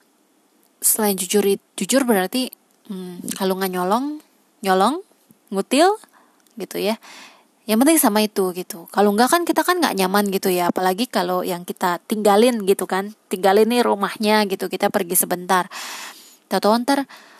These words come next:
"Lah ini gue kemana gitu, sendok gue kemana, terus baju gue yang ini kok nggak ada," gitu kan. Nah kalau udah yang kayak udah nggak jujur, udah, eh, suka, eh, maling-maling gitu atau ngutil-ngutil gitu,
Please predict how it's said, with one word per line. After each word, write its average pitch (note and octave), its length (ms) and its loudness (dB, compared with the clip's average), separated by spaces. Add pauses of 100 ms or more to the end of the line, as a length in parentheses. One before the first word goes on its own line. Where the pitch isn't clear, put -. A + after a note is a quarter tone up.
(120)
"Lah D#3+ 240 0
ini D#3+ 240 -12
gue C4 320 -2
kemana B3+ 720 0
gitu, F#3+ 160 -8
sendok F3+ 400 -2
gue B3+ 160 4
kemana, A#3+ 560 0
terus A#3+ 240 -2
baju F3+ 240 0
gue F#3 200 0 (120)
yang F3 80 -8
ini G#3+ 160 -4
kok D4 160 0
nggak G3+ 160 0 (160)
ada," A3 480 -2
gitu - 240 -16
kan. F#3 240 -12 (800)
Nah G#3+ 160 0
kalau B3+ 240 6
udah C4+ 80 6
yang B3 160 4
kayak A#3 400 0
udah A#3 240 2
nggak A3 160 4
jujur, A#3+ 400 2
udah, G3 240 4
eh, F3+ 720 0 (160)
suka, F3+ 480 2
eh, F3 480 0
maling-maling F#3 720 -2
gitu F#3 240 -2
atau F#3 240 -2
ngutil-ngutil F#3+ 880 0
gitu, A#3+ 240 -10